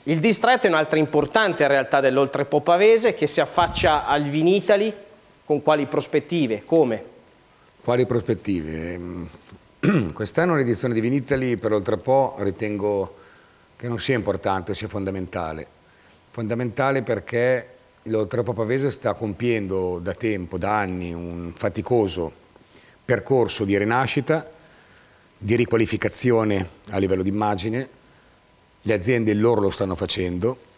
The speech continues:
Speaker 2: le istituzioni cercano di farlo, Consorzio Distretto insieme, e anche Strada dei Vini, che è qui presente,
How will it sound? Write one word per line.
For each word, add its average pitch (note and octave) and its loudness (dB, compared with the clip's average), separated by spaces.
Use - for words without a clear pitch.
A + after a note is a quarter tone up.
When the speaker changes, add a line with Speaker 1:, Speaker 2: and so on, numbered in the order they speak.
Speaker 2:
le A2 2
istituzioni G#2+ 0
cercano G2+ -2
di G2+ 0
farlo, G2+ -2
Consorzio A2+ -2
Distretto A2 0
insieme, A2 2
e - -12
anche D#2+ -8
Strada F2+ -6
dei F2 -2
Vini, A2 0
che F2 -6
è F2+ -12
qui F#2+ -2
presente, F2+ -2